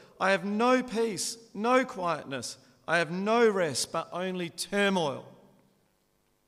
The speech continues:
Job six, verse eight, "Oh, that God would be willing to crush me, to loose his hand and cut off my life." Job nine, verse twenty-one,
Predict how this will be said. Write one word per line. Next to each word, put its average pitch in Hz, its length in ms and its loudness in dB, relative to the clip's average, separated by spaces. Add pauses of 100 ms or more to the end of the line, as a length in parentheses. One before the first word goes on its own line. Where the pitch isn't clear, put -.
(1200)
Job 139 300 -6
six, - 320 -8
verse 147 280 -6
eight, 123 340 -6
"Oh, 151 260 -2
that 135 200 -12
God 143 320 -2
would 123 140 -12
be 131 140 -8
willing 143 360 -8
to - 140 -12
crush - 600 -10
me, 123 280 -14 (1000)
to 151 120 -8
loose 175 460 0
his 165 220 -6
hand 165 300 -2
and 143 160 -8
cut 180 280 4
off 151 180 -2
my 151 120 -2
life." 147 600 0
Job 160 280 -2
nine, 160 360 0
verse 143 220 -4
twenty-one, 165 560 -4